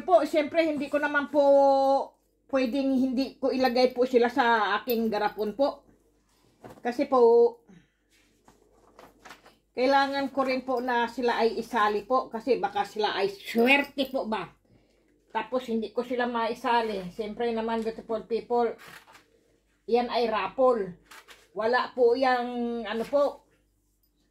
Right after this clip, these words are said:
wala po yang bayad. Wala po yang bayad, beautiful people, magparapol. Wala pong bayad, magpadala ng pangalan po. Para po makatanggap po ba ng, ano po,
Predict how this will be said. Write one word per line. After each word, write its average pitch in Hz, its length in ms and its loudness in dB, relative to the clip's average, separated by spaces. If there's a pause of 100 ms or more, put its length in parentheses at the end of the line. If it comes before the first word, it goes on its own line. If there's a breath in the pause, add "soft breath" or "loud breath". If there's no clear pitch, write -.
(100)
wala 226 400 2
po 277 80 -6
yang 262 240 0
bayad. 214 720 2 (2750)
Wala 226 320 0
po 254 160 4
yang 262 240 0
bayad, 247 560 2
beautiful 196 400 -10
people, 214 480 -4
magparapol. 196 1040 -2
Wala 185 320 -4
pong 208 240 -6
bayad, 202 560 0
magpadala 196 720 -4
ng 190 160 -10
pangalan 208 560 -2
po. 196 240 -6 (560)
Para 220 320 -2
po 220 240 2
makatanggap 220 720 -2
po 226 160 0
ba 226 160 0
ng, 214 240 -6
ano 214 240 -6
po, - 320 -4